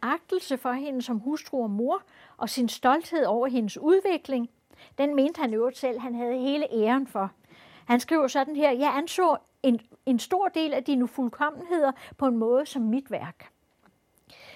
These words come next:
Hans agtelse og stolthed tilkom hende især som medlem af hans hus. Hans offentlige position, hans forfatternavn, hans politiske kamp mod enevælden havde givet Heiberg-familien dens profil.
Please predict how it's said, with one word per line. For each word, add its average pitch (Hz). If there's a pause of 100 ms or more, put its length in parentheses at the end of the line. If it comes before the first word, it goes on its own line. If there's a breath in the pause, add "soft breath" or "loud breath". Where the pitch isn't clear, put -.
(280 loud breath)
Hans 262
agtelse 320
og 220
stolthed 277
tilkom 320
hende 247
især 277
som 302
medlem 254
af 220
hans 214
hus. - (540 loud breath)
Hans 269
offentlige 320
position, 277
hans 240
forfatternavn, 269 (220 loud breath)
hans 277
politiske 285
kamp 262
mod 277
enevælden 254 (220 loud breath)
havde 254
givet 294
Heiberg-familien 254
dens 226
profil. 339